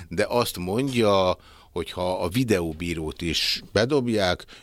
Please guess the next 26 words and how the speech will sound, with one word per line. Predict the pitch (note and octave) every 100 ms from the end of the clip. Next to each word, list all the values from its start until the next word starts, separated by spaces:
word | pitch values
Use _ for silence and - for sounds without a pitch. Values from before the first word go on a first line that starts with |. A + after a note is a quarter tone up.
| -
ő | F#2+
akkor | - G#2+ - D#2
is | D#2
vállalható | D#2+ D#2+ D#2 D2 D2+ - C#2+
döntést | D2 C#2+ - C2 -
hozott. | - - - - - - _ - - -
Ezt | G#2+ F#2 -
önök | - C#3 G#2+ E2
döntik | D#2+ D#2 D2 - -
el. | G1+ - _ -
Mindenkinek | B2 C#3+ G#2 F2+ - E2+ D#2
van | E2 D#2
ez | C#2+
ügyben | D#2 C2+ C#2+
etikai | - - D#2 D2 C#2
videóbírója. | C#2+ C2+ B1+ - C2 C#2+ C2 - - - - -
És | -
akkor | G2 G2
felzárkóztam | - F#2+ F#2 E2 D#2+ D#2 E2+ - D2+
a | D2
Szilágyi | - F2 D2+ E2+
mellé, | G2 G2
bár | F2+
a | F2
csasztuska | - G#2 - F2 - F2
effektet | E2 - D#2+ D#2+ -